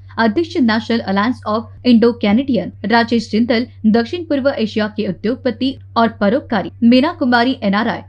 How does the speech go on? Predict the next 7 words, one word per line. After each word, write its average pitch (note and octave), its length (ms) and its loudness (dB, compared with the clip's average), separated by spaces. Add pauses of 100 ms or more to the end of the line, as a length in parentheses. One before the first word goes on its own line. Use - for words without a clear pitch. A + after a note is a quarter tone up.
(100)
पूर्व A3+ 220 4
निदेशक A#3 560 0 (280)
एनटीपीआई A#3 600 2 (120)
भारत F#3+ 220 -2
सरकार A3 520 -6 (260)
गजेंद्र C4+ 500 0
सोलंकी, A#3 600 -2